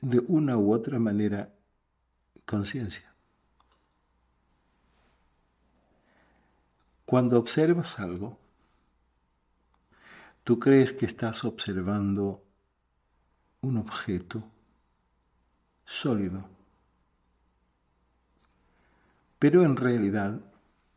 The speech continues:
sabemos hoy en día que en la materia no existe ninguna solidez. Entonces, lo que está ocurriendo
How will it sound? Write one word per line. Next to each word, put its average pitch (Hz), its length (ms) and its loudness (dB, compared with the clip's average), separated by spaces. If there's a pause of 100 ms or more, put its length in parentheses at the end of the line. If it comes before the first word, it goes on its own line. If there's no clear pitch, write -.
(1000)
sabemos 113 840 -2
hoy 110 180 0
en 107 120 -2
día 107 260 0
que - 100 -6
en 113 120 0
la 110 60 0
materia 110 460 0
no 110 100 -4
existe 107 460 -6
ninguna 104 420 -2
solidez. 92 680 -6 (1900)
Entonces, 120 720 0 (1500)
lo 117 160 4
que 117 60 0
está 151 240 2
ocurriendo 110 720 0